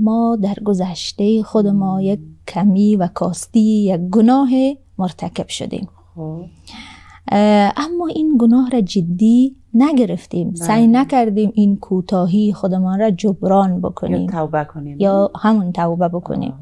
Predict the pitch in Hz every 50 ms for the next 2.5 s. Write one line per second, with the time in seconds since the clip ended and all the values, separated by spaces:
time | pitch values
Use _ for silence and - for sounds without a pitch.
0 | - - 151 151 - - - - - - - - - 202 202 - - - - -
1 | 208 202 196 196 196 190 185 - - 240 247 254 233 269 285 294 294 - - 233
2 | 226 220 214 214 226 233 240 247 254 247